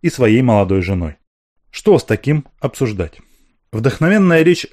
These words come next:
царя на встрече с нефтяниками ни в чём не убедила и ничем не тронула Ротшильда.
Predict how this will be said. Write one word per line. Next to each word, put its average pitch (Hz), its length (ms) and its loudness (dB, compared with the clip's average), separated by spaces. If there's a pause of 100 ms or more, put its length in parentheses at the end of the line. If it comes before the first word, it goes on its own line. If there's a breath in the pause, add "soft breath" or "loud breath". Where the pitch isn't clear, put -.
царя 151 440 4
на 104 200 2
встрече 135 460 -4
с - 80 -8
нефтяниками 160 680 -2
ни 165 160 0
в 160 80 -4
чём 120 320 2
не 110 80 2
убедила 110 520 2
и - 200 -4
ничем 120 560 0
не 90 80 -4
тронула 113 640 2
Ротшильда. 87 560 -4